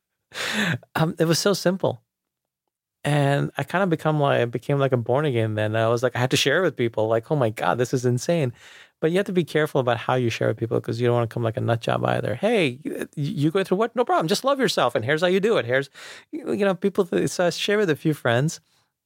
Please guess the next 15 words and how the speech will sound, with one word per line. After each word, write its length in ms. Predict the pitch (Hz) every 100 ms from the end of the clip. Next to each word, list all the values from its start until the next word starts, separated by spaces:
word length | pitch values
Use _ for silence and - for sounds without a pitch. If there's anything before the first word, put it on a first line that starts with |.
| _
uh, 220 | - 139 131
who 100 | 135
were, 200 | 143 - -
only 220 | 170 185
when 160 | 160 143
they 60 |
were 100 | 131
going 220 | 127 120 120
through 140 | -
stuff. 320 | - 175 180 - _ _ _ _ _ _ _ _ -
And 120 | 147
it 60 |
really 340 | 123 135 208 156
helped 240 | 143 180
them. 140 | 127